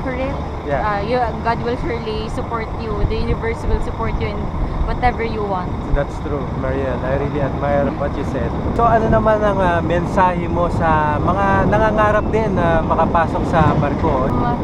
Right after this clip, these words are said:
Speaker 1: if really, uh, you really want it and your heart is into it, just, uh, do your best and don't give up.
Speaker 2: Hmm.
Speaker 1: And, uh, you know, if, uh, it's meant to be na pinag-pray mo kay Lord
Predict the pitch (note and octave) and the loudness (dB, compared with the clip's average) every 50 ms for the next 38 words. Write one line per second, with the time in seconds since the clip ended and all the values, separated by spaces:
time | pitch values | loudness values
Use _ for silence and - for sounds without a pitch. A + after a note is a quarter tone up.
0 | - - - - - - - D#4 D#4 D#4 - - - - - - - - - - | -2 -4 -2 -2 -2 -2 0 0 0 0 0 0 0 0 0 0 2 2 2 2
1 | - - - - B3+ B3 B3 B3+ - - C4 C4 - C#4 C4+ - C4 C4+ C4 A#3 | 0 0 0 0 0 0 0 0 0 0 2 2 2 2 0 0 0 0 2 2
2 | A#3 A3 A3 - - B3 C#4 D#4+ - - A#3+ A#3 - - - B3 A#3 A#3 A3+ G#3+ | 2 2 0 -2 -2 -2 -2 -2 0 -2 -2 -2 -2 0 0 0 0 0 0 -2
3 | - - - - - - - B3 A#3+ A#3+ - - - B3+ - - B3+ A#3+ A#3+ - | -2 -2 -2 0 0 0 2 2 0 2 0 0 -2 -2 -2 -2 -2 -2 -2 -4
4 | - C#3+ G3 G#3+ A#3 C#4 - - - - A#3 B3 B3+ - - - B3 A#3+ A#3+ A#3+ | -4 -4 -4 -4 -4 -4 -6 -6 -4 -4 -4 -4 -4 -4 -2 -2 0 2 2 2
5 | - C#4 C4+ C4 C#4 C4 G#3+ G3 G#3+ G#3 A#3 - - - - A3+ A#3+ B3 B3 - | 2 2 2 2 0 0 0 0 0 0 0 0 -4 -4 -2 -2 -2 0 0 -2
6 | - A#3 A3+ A#3 A#3 - - - - B3 - - - F#3+ G3+ A3 B3+ C#4 - - | -2 -2 -2 -2 -2 -2 -2 -2 -2 -2 -2 0 0 2 2 2 2 0 -2 -4
7 | - - - - - - - - - - - A3+ B3 B3+ A#3+ - B3 B3 A#3+ A#3+ | -8 -8 -8 -6 -6 -6 -6 -6 -6 -4 -2 -2 -2 -2 0 2 4 4 6 6
8 | B3 B3 - - - - - - C#4+ D4 C#4+ D4 D4 D4 D4 C#4 C#4 D#4 - - | 4 2 -2 -4 -4 -4 -2 -2 0 0 2 4 4 4 4 2 0 -2 -2 -2
9 | - - - - C#4 C4+ B3+ B3+ B3+ B3 B3 B3 B3 B3 - - - - - - | -4 -4 -4 -2 0 2 4 4 4 4 2 2 0 0 -2 -4 -4 -4 -4 -4
10 | - - - C4 C#4 - - C4+ C4+ C#4 C4+ C4+ B3+ B3 C4 - A#3 A#3+ B3 C4 | -4 -2 -2 -2 -2 -4 -2 -2 0 0 0 0 -2 -4 -4 -4 -4 -4 -2 -2
11 | C4+ C4+ C4 B3 B3+ B3+ A#3+ A#3+ A#3 A#3 - A3 G#3+ A3 A3 A3 G#3+ G#3+ A#3 G#3+ | -2 -2 -2 -2 -2 -2 -2 -2 -2 -2 -4 -2 -2 -2 -2 -2 -2 -2 -4 -4
12 | G#3 G3+ G3+ G3 G#3 G#3+ G#3+ | -4 -2 -2 -2 -2 -2 -4